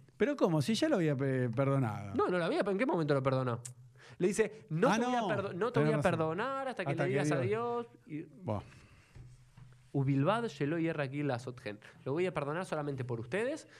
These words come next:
Speaker 2: y con la condición de que no siga haciendo esto. Es decir, que no
Speaker 1: Uh.
Speaker 2: siga
Speaker 1: Buah, este es
Speaker 2: siendo
Speaker 1: más
Speaker 2: despectivo.
Speaker 1: agrandado que el otro rabino también.
Speaker 2: Ah, muy bien. Entonces acá, Elo, hasta este momento de la historia, en, en tu lectura, en
Speaker 1: Sí.
Speaker 2: tu lectura, ¿quién se equivoca en esta historia? ¿Quién comete errores en esta historia?
Speaker 1: Los dos.
Speaker 2: Ok,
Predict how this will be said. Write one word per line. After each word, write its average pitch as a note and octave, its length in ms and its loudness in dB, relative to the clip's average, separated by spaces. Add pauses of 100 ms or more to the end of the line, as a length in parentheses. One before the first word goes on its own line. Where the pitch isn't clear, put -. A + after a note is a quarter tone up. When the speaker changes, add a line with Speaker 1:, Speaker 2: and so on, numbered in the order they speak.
(200)
Speaker 2:
y C3 80 -14
con B2+ 140 -2
la B2 80 -4
condición B2+ 360 -6
de D3 100 -4
que B2 100 -4
no D3+ 100 -6
siga C3 200 -6
haciendo A2+ 300 -8
esto. G#2+ 160 -16
Es A#2 60 -12
decir, C3+ 140 -8
que - 100 -2
no A2 80 0
Speaker 1:
Uh. B2+ 40 -2
Speaker 2:
siga D3 340 -2 (480)
Speaker 1:
Buah, G#2+ 240 -2
este A#2 80 -2
es C#3+ 60 0
Speaker 2:
siendo C3 160 2
Speaker 1:
más B2 120 2
Speaker 2:
despectivo. A#2+ 160 0
Speaker 1:
agrandado B2+ 340 0
que A#2 80 0
el A2 60 0
otro G#2+ 180 -2
rabino G#2+ 380 -2
también. - 40 -14
Speaker 2:
Ah, F3 360 2
muy E4+ 140 0
bien. D3+ 140 -2
Entonces C#4+ 240 -4
acá, D4 280 0
Elo, C4+ 160 2
hasta B3+ 140 -2
este B3+ 160 -2
momento G#3+ 360 2
de E3+ 60 2
la D#3 80 2
historia, A#2+ 320 0
en, C3+ 160 -4
en D3 160 -2
tu A#3 100 0
lectura, B2 520 0 (220)
en C3+ 100 -4
Speaker 1:
Sí. A2+ 40 -4
Speaker 2:
tu F3 80 0
lectura, B2 340 0 (220)
¿quién E4+ 240 2
se A3+ 120 0
equivoca D3+ 400 2
en A#2 60 0
esta A2+ 140 -4
historia? G#2 320 -4 (600)
¿Quién C#4+ 160 0
comete A3 320 4
errores F3 360 0
en D3 80 0
esta C#3+ 140 -4
historia? G#2 380 -4 (560)
Speaker 1:
Los G3 280 -2
dos. G2+ 460 -6 (380)
Speaker 2:
Ok, C#3+ 180 4